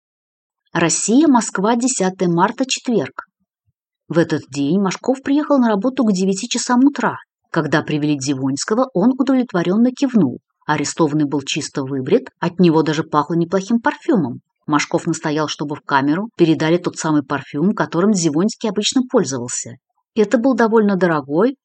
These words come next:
Van Cleef and Apples. И теперь его аромат придавал допросу своеобразный оттенок, делая их встречи не столь трагическими,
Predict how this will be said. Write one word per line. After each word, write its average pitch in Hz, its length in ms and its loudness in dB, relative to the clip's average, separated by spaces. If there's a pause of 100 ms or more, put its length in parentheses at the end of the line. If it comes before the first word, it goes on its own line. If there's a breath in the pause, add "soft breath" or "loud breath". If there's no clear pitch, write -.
Van 160 320 2
Cleef 165 280 -2 (160)
and 196 180 -2 (100)
Apples. - 640 -6 (280)
И 180 120 -2
теперь 156 320 0
его 147 260 -4
аромат 147 480 -2
придавал 220 460 2
допросу 247 420 -2
своеобразный 214 640 0
оттенок, 196 580 0
делая 202 340 4
их 175 200 -2
встречи - 400 -2
не 160 120 0
столь 175 220 -4
трагическими, 208 840 -4